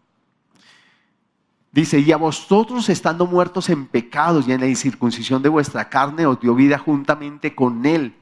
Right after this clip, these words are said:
perdonándoos", ¿cuántos pecados? Todos los pecados, todos los veniales, ¿sí o no? Que esos pecados veniales son benditos.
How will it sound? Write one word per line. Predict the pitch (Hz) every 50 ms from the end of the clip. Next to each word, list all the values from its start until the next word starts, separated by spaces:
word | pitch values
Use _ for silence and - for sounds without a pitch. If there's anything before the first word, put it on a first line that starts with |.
| _ _ -
perdonándoos", | 160 156 147 143 135 127 - 139 139 135 135 139 151 175 202 214 226 226 220 220 214 208 220 214 220 220 220 240 240 247 247 240 233 - - - - - - - - - - - _ -
¿cuántos | 180 180 185 - 220 208
pecados? | - - - 180 185 214 233 226 214 - - _ _ _ _ _ _ _ _ _ - - - - - _ _ -
Todos | - 226 220 233 254 269 277 277 285 285 285 294 285 285 262
los | 254 247 240 226 - -
pecados, | - - 170 - 202 202 208 202 180 147 131 123 - - - _
todos | - 196 190 175 202 208
los | 202 196 160 135
veniales, | - 135 131 131 139 151 160 160 165 151 131 120 107
¿sí | - - 185 196
o | 190
no? | 170 147 131 117 110 - _ -
Que | - 127
esos | 123 - - 143 - -
pecados | - - 131 - - - 135 131 131 139 143 135 - -
veniales | - 117 110 113 107 113 123 123 -
son | - 131 127 117
benditos. | 131 131 127 120 123 123 139 127 - - 90 90 - -